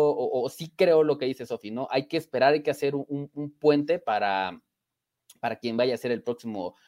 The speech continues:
eh, quarterback, porque pues, un Patrick Mahomes o un Josh, o un,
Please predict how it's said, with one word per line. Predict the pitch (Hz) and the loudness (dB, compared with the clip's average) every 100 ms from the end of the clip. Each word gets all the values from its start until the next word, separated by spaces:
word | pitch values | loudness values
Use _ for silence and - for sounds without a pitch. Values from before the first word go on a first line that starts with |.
| _ - | _ -20
eh, | 98 | -4
quarterback, | 131 123 139 - | 2 4 4 2
porque | 120 - 110 101 _ _ _ _ 117 | -4 -2 -4 -4 _ _ _ _ 2
pues, | 113 | 2
un | 143 147 | 0 0
Patrick | 147 160 | 0 0
Mahomes | 151 113 143 208 240 | -4 -2 -2 -2 -4
o | - 110 | -4 -2
un | 127 123 | -2 -4
Josh, | 123 - | -4 -4
o | - 127 | -6 -4
un, | 127 123 | -4 -6